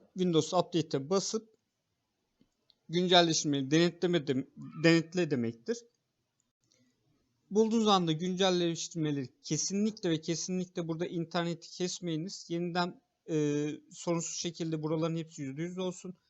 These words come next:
Size yeniden başlatmayı önerecektir. O an yeniden başlatırsanız probleminiz çözülecektir arkadaşlar. "Bunları yaptım, hala düzelmedi." diyen olursa,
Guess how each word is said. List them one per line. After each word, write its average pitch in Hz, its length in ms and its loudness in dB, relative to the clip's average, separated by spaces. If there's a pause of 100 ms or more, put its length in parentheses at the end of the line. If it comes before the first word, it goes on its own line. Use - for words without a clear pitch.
(260)
Size 160 240 -4
yeniden 165 400 0
başlatmayı 165 540 -4
önerecektir. 135 680 -4 (500)
O 220 100 0
an 196 100 4
yeniden 180 500 0
başlatırsanız 175 880 -6
probleminiz 156 520 -2
çözülecektir 127 640 -6
arkadaşlar. 120 760 -6 (840)
"Bunları 190 320 4
yaptım, 202 440 4
hala 190 540 0
düzelmedi." 185 600 -2
diyen 190 240 -2
olursa, 196 600 -6